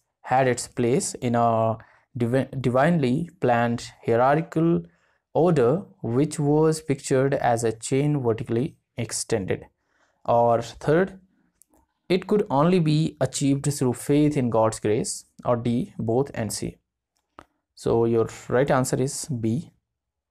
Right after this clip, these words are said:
जो great chain of being है, उसका जो statement है, वो ये है। एक बार फिर से जितने हमने अभी तक किए हैं, फिर हम कुछ नए लेंगे,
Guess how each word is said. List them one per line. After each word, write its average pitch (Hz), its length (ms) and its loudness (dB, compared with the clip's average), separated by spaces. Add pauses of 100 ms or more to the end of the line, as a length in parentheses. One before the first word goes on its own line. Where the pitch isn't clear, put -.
(840)
जो 123 120 0
great 147 400 0
chain 151 200 0
of 143 180 0
being 127 220 0
है, 131 240 -4 (920)
उसका - 240 0
जो 117 160 0
statement 156 500 -2
है, 180 200 -2 (140)
वो 123 300 0
ये 117 260 -4
है। - 320 -12 (1900)
एक 135 180 0
बार 127 240 4
फिर 135 200 0
से 135 340 2
जितने 123 260 -2
हमने 127 200 2
अभी 123 120 0
तक 123 120 -2
किए 117 200 -2
हैं, 156 160 0
फिर 135 200 0
हम 123 240 0 (120)
कुछ - 220 -6
नए 117 220 2
लेंगे, 123 360 -2